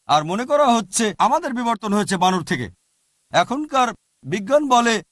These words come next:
চারটা স্টেজ। প্রথমটা অস্ট্রালোপিথেকাস,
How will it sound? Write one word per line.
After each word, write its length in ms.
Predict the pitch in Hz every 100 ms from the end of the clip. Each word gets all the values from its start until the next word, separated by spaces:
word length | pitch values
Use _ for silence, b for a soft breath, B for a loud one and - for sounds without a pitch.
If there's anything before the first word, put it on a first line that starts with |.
| _ -
চারটা 360 | 214 208 202
স্টেজ। 400 | 180 190 175 101 _ _ -
প্রথমটা 640 | 175 233 269 254 226 202 - -
অস্ট্রালোপিথেকাস, 1200 | 190 - 277 269 247 226 220 220 220 190 160 -